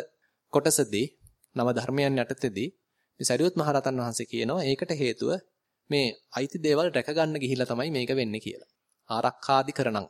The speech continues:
කියලා තමයි ඒකට හේතුව වශයෙන් පෙන්වන්නේ. දැන් මේ අයිති දේවල් තියෙනවා නම් ඒවා රැක ගන්න සිද්ධ වෙනවා. ඒ නිසා තමයි මේ ඔක්කොම ප්‍රශ්න ඇති වෙන්නේ කියලා ඔන්න කියනවා. අපි ටිකක් ඉස්සරහට ගිහිල්ලා බලමු. මේකෙන් එතකොට ආපස්සට එන්නත් පුළුවන්. ඊට පස්සේ දැන් ඒකෙන්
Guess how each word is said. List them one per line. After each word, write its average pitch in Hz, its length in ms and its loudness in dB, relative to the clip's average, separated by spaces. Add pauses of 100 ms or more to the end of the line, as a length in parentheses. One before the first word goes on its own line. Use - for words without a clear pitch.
(160)
කියලා 127 260 -6
තමයි 139 140 -4
ඒකට 139 180 -4
හේතුව 123 320 -4
වශයෙන් 110 340 -4
පෙන්වන්නේ. 104 320 -8
දැන් 123 120 -4
මේ 117 100 0
අයිති 127 260 0
දේවල් 143 300 6
තියෙනවා 131 400 2
නම් 95 160 -2 (180)
ඒවා 127 200 0
රැක 110 160 -2
ගන්න 156 260 4
සිද්ධ 151 220 -2
වෙනවා. 107 380 2 (500)
ඒ 139 100 6
නිසා 165 220 6
තමයි 123 220 2
මේ 156 140 2
ඔක්කොම 151 380 4
ප්‍රශ්න 139 300 4
ඇති - 440 -8
වෙන්නේ 113 340 2
කියලා 151 220 0
ඔන්න 151 120 -6
කියනවා. 98 300 -6 (240)
අපි 120 220 -6
ටිකක් - 300 -6 (300)
ඉස්සරහට 120 400 0
ගිහිල්ලා 110 280 -4
බලමු. 127 180 -2
මේකෙන් 139 300 -2
එතකොට 117 260 -4
ආපස්සට 107 440 -6
එන්නත් 98 300 -6
පුළුවන්. 123 380 2
ඊට - 500 -12
පස්සේ 185 240 4
දැන් 165 160 4
ඒකෙන් 175 380 2